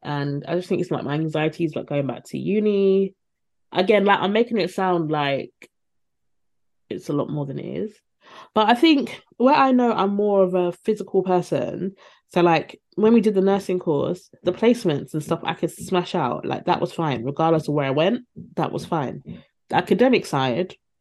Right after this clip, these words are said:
yeah, that's a bit iffy. But it, it is what it is. And anything I go on to do after, whether I stay in nursing or not,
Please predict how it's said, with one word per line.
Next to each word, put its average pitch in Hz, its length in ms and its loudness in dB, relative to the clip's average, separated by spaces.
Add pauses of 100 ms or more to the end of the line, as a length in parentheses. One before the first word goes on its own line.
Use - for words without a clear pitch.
(300)
yeah, 139 220 -4
that's 131 180 -10
a 151 40 -10
bit 135 180 -4
iffy. 139 400 -10 (2000)
But 202 340 2
it, - 80 -6
it 214 360 -2
is 240 160 2
what 160 100 0
it 156 80 -6
is. - 300 -14 (540)
And 175 100 2
anything 214 380 4
I 170 100 4
go 165 140 4
on 160 100 2
to 151 60 -8
do 156 160 0
after, 147 240 0
whether 160 240 -2
I 156 60 0
stay 175 240 0
in 165 100 0
nursing 147 300 -4
or 143 100 -2
not, 104 440 0